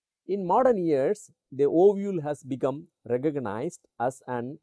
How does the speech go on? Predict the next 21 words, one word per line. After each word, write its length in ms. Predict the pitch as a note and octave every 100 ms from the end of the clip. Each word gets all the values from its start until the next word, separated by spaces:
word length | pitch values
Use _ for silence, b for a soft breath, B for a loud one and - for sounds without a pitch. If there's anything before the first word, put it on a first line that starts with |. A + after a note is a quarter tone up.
| -
exceptional 720 | A#2 - F#3+ F3+ F3+ F3+ F#3
model 440 | A#2 B2+ E3 F3
system 560 | - C3+ - G#2+ A#2 F#3 _ _ _ _ -
to 100 | E3
study 400 | - D3 D#3 G3
organogenesis. 920 | A2 A2+ G2+ F#2+ F2 E2+ E2+ - - _ _ _ _ _ _ _ -
A 120 | F3
number 340 | E3 G#3+ C4
of, 140 | A#3 E3
uh, 120 | C3+
features 680 | - G#3+ - D3 B2+ - _
of 160 | C3+ C3+ -
ovule 500 | C#3+ E3 E3+ C#3 C#3+ F3
development 640 | B2 C3 A#2+ G#2+ G#2+ D3 _ _ _ _ -
have 140 | D3 -
attained 540 | C#3 - A3 G#3 B2+
growth 320 | B2+ F3+ C#3 - _ _ -
in 140 | C3
the 80 | B2+
control 460 | C3+ C#3+ E3 F3
of 100 | D3+